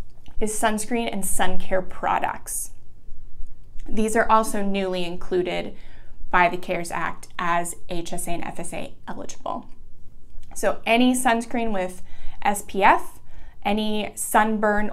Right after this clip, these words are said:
ointment or lotion. Summer is coming, and, uh, we may not be able to go to the beach,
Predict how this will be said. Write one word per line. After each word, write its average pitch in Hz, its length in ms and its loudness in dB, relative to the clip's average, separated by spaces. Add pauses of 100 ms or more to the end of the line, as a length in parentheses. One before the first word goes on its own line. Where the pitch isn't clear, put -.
ointment 247 560 0
or 196 140 0
lotion. 294 960 2 (340)
Summer 277 440 6
is 285 160 0
coming, 247 580 2
and, 202 300 -4
uh, 190 320 2
we 202 80 2
may 220 140 4
not 269 200 4
be 277 80 2
able 254 160 2
to 254 80 -2
go 269 80 4
to 262 80 2
the 226 60 -4
beach, 262 680 0